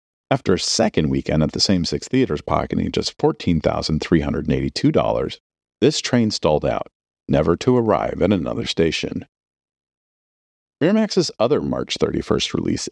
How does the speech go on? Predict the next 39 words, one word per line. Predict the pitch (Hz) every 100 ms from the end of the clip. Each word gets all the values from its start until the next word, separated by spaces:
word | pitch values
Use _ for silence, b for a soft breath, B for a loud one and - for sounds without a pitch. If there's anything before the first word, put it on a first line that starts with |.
| 98
Edge | 92
of | 90
Sanity, | - 107 117 80 65
is | 87 123
notable | 175 - 67
for | - 90
two | - - 156
things | 185 - 78 67 95
and | 104 -
only | 120 143 - - -
two | - 123
things. | - 117 - 98 - - _ _ _ _ _ _ _ -
It | 95
would | 85
be | 78
the | 80 -
first | - 165 -
film | 76 65 71
Miramax | 71 73 71 -
would | 71
release | 71 82 -
under | 78 85
their | 80 78
genre | 78 87 101 87
specialty | 73 - 143 - 82 76
label, | 65 67 76
Millimeter | 85 85 95 127 151 80 76 69
Films, | - 58 65 95 - _ _ _ _ _
which | 80 -
would | 76
eventually | 73 73 80 - 80
evolve | 73 73 71 73
into | 73 -
Dimension | 76 71 67 90 131 85 71
Films | - 64 69
in | 65
the | 65
next | 62 - -
decade, | - - 64 67